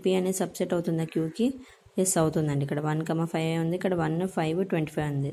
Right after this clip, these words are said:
So P is the subset of Q. ఇది ట్రూనే అవుతుంది. Next one, Q is the subset of R. Q అనేది Rకి subset అవుతుందా అండి? ఎస్. ఇక్కడ వన్, ఫైవ్, ట్వంటీ ఫైవ్ ఉంది, ఇక్కడ వన్, ఫైవ్, ట్వంటీ ఫైవ్ and extra ఇక్కడ వన్ ట్వంటీ ఫైవ్ కూడా ఉంది కాబట్టి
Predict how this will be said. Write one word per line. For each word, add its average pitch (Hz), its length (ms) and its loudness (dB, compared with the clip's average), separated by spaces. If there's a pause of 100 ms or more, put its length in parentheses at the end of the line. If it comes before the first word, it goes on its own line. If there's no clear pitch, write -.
(120)
So 226 80 0 (120)
P 175 220 4
is 165 140 0
the 170 120 -2
subset 160 320 -6 (100)
of 214 60 -4 (120)
Q. 147 120 0 (120)
ఇది 175 160 2 (600)
ట్రూనే 160 420 6
అవుతుంది. 175 360 -4 (140)
Next 196 260 -4
one, 185 140 2 (240)
Q 226 100 4 (120)
is 196 100 4
the 208 140 2
subset 185 360 0
of 180 80 -2 (220)
R. - 20 -4 (140)
Q 208 240 4
అనేది 208 260 2 (240)
Rకి 190 220 -2
subset 196 340 -2
అవుతుందా 180 360 0
అండి? 190 180 2 (160)
ఎస్. - 160 0 (400)
ఇక్కడ 185 240 2
వన్, 185 120 6 (100)
ఫైవ్, 196 220 4
ట్వంటీ 170 240 0
ఫైవ్ 160 140 0
ఉంది, 156 140 0
ఇక్కడ 160 180 -2
వన్, 170 160 0 (160)
ఫైవ్, 175 260 2 (160)
ట్వంటీ 170 280 0
ఫైవ్ 220 180 2
and 220 200 2
extra 202 280 0
ఇక్కడ 196 240 2
వన్ 170 160 2
ట్వంటీ 165 240 0
ఫైవ్ 170 200 2
కూడా 165 180 2
ఉంది 160 160 -4
కాబట్టి 185 240 -2